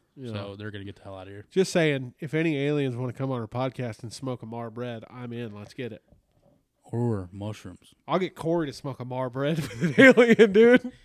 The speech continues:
Speaker 2: Or you guys, we guess get 'em on some mushrooms and tell us all
Speaker 1: Dude,
Speaker 2: his
Speaker 1: that'd be
Speaker 2: secrets.
Speaker 1: sweet.
Speaker 2: And I wonder if they know A T.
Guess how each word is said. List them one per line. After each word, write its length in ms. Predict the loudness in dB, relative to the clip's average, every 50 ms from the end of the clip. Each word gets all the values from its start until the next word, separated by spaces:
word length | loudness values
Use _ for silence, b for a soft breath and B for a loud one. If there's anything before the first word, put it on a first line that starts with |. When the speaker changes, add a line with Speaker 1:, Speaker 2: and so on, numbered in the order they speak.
| B B B -4
Speaker 2:
Or 180 | -2 -2 -2 -2
you 160 | -4 -4 -4 -4
guys, 160 | -6 -8 -12
we 100 | -12 -10
guess 160 | -10 -10 -10
get 240 | -10 -10 -8 -8 -6
'em 140 | -6 -6 -8
on 100 | -8 -10
some 160 | -10 -10 -8
mushrooms 460 | -8 -8 -8 -10 -10 -12 -12 -10 -10
and 80 | -10 -10
tell 160 | -8 -6 -6
us 100 | -4 -4
all 140 | -4 -2 -2
Speaker 1:
Dude, 80 | -4 -6
Speaker 2:
his 100 | -6 -8
Speaker 1:
that'd 140 | -10 -10 -10
be 100 | -10 -12
Speaker 2:
secrets. 360 | -12 -14 -16 -16 -18 -20 -20
Speaker 1:
sweet. 440 | -20 -20 -20 -20 -20 -20 _ -20 -20 _ _ _ _ _ _ _ _ _ _ _ _ _ _ _ _ _ _ _ _ _ _ _ _ _ _ -20 -20 _ _ _
Speaker 2:
And 300 | -10 -8 -6 -6 -6 -8 -12 _ _ _ _ _ _ _ _ _ _ _ _ _ _ _ _ _ _
I 20 | -18
wonder 180 | -16 -14 -14 -14
if 40 | -14
they 100 | -14 -14 -14
know 140 | -14 -14 -14
A 80 | -14
T. 300 | -16 -14 -14 -16 -16 -16